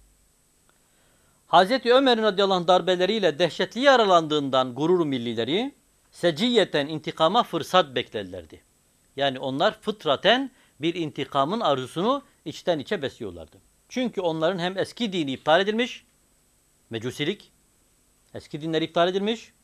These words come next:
hem medarı şerefi olan eski hükümeti, çünkü onlar övünüyorlar, süper güçlü onlar, Sasaniler, Persler, biz şöyleyiz, böyleyiz,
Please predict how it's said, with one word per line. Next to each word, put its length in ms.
hem 220
medarı 400
şerefi 420
olan 200
eski 300
hükümeti, 680
çünkü 100
onlar 220
övünüyorlar, 680
süper 400
güçlü 300
onlar, 360
Sasaniler, 840
Persler, 800
biz 200
şöyleyiz, 720
böyleyiz, 720